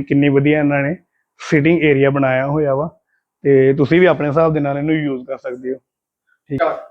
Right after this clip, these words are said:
ਹਾਂਜੀ, ਹੁਣ ਆਪਾਂ ਜਾਂਦੇ ਹਾਂ ਅੱਗੇ ਜੀ। ਜਿਵੇਂ ਕਿ ਆਹ ਦੇਖ ਸਕਦੇ ਹੋ ਤੁਸੀਂ,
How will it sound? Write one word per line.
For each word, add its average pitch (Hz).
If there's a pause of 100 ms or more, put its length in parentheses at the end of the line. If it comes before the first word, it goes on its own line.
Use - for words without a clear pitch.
ਹਾਂਜੀ, 139
ਹੁਣ 147
ਆਪਾਂ 156
ਜਾਂਦੇ 147
ਹਾਂ 147
ਅੱਗੇ 131
ਜੀ। 165 (260)
ਜਿਵੇਂ 143
ਕਿ 165
ਆਹ 160
ਦੇਖ 131
ਸਕਦੇ 135
ਹੋ 147
ਤੁਸੀਂ, 156